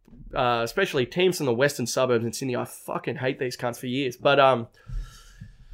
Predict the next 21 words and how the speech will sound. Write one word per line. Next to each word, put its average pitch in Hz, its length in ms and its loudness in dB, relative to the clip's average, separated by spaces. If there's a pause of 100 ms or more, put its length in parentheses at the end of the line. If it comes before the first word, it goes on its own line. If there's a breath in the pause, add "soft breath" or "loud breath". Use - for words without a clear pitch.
(760 soft breath)
but 196 120 6
then 208 140 8
you 208 80 10
end 247 120 8
up, 185 200 8
you 190 80 6
know, 151 80 10
having 160 200 6
a 131 40 6
beer 135 180 6
with 160 80 6
them 143 80 6
after 135 140 6
the 131 80 -2
game. 147 120 2
They're 175 80 0
always 214 220 4
legends, 120 420 0
so 156 120 6
it's - 180 0
just, - 260 -4